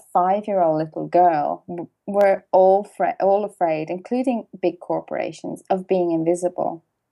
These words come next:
Um, so that's why I think they advertise, because, you know, they, they need the attention to fuel their business. And also the people who work there are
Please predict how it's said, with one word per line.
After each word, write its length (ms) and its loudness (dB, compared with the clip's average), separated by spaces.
Um, 580 0
so 240 0
that's 280 -2
why 480 6
I 100 -2
think 320 -8
they 140 -2
advertise, 920 -6
because, 760 2
you 80 0
know, 220 0
they, 300 0
they 220 4
need 340 -2
the 100 -4
attention 720 -6
to 100 -6
fuel 280 2
their 140 -2
business. 840 -6
And 300 0
also 640 2
the 80 -4
people 300 -6
who 120 -4
work 380 0
there 340 -2
are 260 2